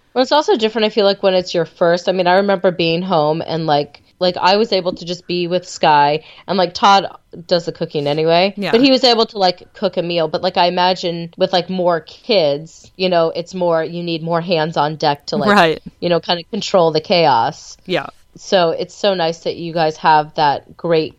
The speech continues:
Speaker 1: core group of people in your neighborhood to help you out right now.
Speaker 2: Yeah, we've been getting tons of food. One of our friends came and <laughs> cleaned our downstairs
Speaker 1: I love it.
Speaker 2: while I was at the hospital. Like, I came in and I was like, "Wow, this is really clean." And I was like,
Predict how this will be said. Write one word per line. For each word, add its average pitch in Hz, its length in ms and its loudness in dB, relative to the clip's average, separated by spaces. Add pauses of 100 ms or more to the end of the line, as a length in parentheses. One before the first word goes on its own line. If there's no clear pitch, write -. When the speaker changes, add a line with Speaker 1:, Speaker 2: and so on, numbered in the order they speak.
(100)
Speaker 1:
core 160 320 2
group 160 320 -2
of 147 100 -12
people 135 640 -2
in 156 160 -2
your 147 80 0
neighborhood 135 480 0
to 160 100 -6
help 151 240 0
you 139 80 0
out 127 160 2
right 113 180 0
now. - 280 -4 (100)
Speaker 2:
Yeah, 180 260 2
we've 185 200 -6
been 202 100 -4
getting 180 240 -4
tons 196 240 -4
of 202 100 -4
food. 175 440 -4 (100)
One 190 220 -4
of 190 60 0
our 185 100 0
friends 175 580 -4
came 196 320 0
and 180 300 -10
<laughs> - 20 -20
cleaned 269 380 2
our 233 160 4
downstairs 185 840 -2 (160)
Speaker 1:
I 170 60 2
love 151 240 4
it. 139 240 2 (140)
Speaker 2:
while 190 200 6
I 180 140 4
was 180 100 -4
at 180 140 0
the 170 80 0
hospital. 165 680 -4 (200)
Like, 226 180 4
I 240 80 6
came 294 340 0
in 226 300 2
and 220 220 -2
I 220 60 0
was 214 180 -6
like, 220 340 -4 (120)
"Wow, 440 260 -4
this 247 180 -8
is 320 220 -8
really 247 320 -4
clean." 196 720 -10
And 233 160 -14
I - 20 -8
was 269 140 -10
like, 262 180 -8